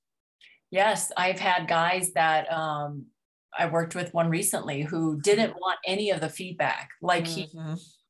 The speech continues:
Speaker 1: thought there was nothing wrong with him. And
Speaker 2: Mm-hmm.
Speaker 1: sometimes when the men hire us, they think, "Well, just put the right person in front of me and I'll make it work.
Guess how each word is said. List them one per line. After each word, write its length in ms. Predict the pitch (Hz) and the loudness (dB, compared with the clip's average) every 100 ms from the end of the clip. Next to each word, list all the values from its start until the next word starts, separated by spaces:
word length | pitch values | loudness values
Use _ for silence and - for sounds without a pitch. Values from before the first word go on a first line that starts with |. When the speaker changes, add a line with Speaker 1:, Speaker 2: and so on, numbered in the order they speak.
| _ | _
Speaker 1:
thought 180 | 185 180 | 0 0
there 100 | 185 | 0
was 140 | 175 180 | -2 -2
nothing 360 | 175 - 180 | -2 -2 -2
wrong 240 | 156 156 208 | 0 0 0
with 160 | 202 | -4
him. 360 | - 139 123 131 | -2 -2 -2 -4
And 380 | 170 160 156 151 151 | -2 0 2 0 -2
Speaker 2:
Mm-hmm. 120 | 160 | -6
Speaker 1:
sometimes 480 | 156 156 196 185 180 | -10 -6 -2 -2 -6
when 140 | - 170 | -6 -2
the 60 | 160 | 0
men 320 | 160 160 165 | 2 2 0
hire 480 | 165 160 208 196 156 | -2 -2 0 0 2
us, 260 | 143 139 | 2 0
they 220 | - 170 | -4 -8
think, 320 | 165 165 156 - - _ - | -4 -4 -4 -8 -20 _ -4
"Well, 120 | 208 | -2
just 180 | 247 - | 0 0
put 220 | 294 - - _ | 0 0 -10 _
the 120 | - 190 | -2 2
right 280 | 190 202 | 4 2
person 380 | - 214 208 185 | 0 -2 0 -2
in 120 | 170 165 | -2 0
front 200 | 190 185 | 0 0
of 60 | |
me 340 | 160 151 147 - | -2 -2 -4 -2
and 140 | 170 | -2
I'll 440 | 151 160 165 160 139 - | 2 4 4 2 -6 -10
make 340 | 180 170 165 | -2 0 2
it 160 | 170 160 | -2 0
work. 360 | 165 117 - | 0 0 -4